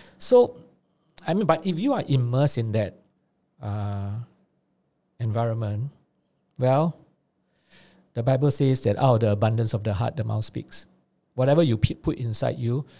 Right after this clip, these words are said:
it just comes out, right? So if you're in an environment that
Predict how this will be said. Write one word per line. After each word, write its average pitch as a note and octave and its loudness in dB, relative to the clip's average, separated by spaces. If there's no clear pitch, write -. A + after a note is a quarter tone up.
it C#3 -4
just C#3+ 0
comes C3 0
out, D#3+ -2
right? C3 -2
So - 0
if D3 2
you're D3+ 8
in D#3 6
an D3+ 4
environment E3 6
that C3 2